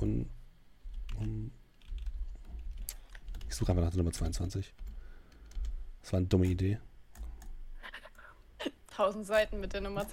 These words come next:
Speaker 1: Ja.
Speaker 2: zweiundzwanzig aufgebaut.
Speaker 1: Ah, jetzt bin ich, jetzt bin ich da, genau. Du hattest, äh, dabei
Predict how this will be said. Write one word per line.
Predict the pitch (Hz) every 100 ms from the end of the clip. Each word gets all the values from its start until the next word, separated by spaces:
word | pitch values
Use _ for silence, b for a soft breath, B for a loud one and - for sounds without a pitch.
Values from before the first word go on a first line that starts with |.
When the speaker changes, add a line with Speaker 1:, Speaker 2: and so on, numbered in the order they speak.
| -
Speaker 1:
Ja. | 98 95
Speaker 2:
zweiundzwanzig | 98 - -
aufgebaut. | - - -
Speaker 1:
Ah, | 120
jetzt | 104
bin | 98
ich, | 95
jetzt | 87
bin |
ich | 92
da, | 85 87
genau. | - - - - b b b b b b b b - -
Du | - 107 110 160 180
hattest, | - - 139 -
äh, | 123
dabei | 110 110 98 98 101 104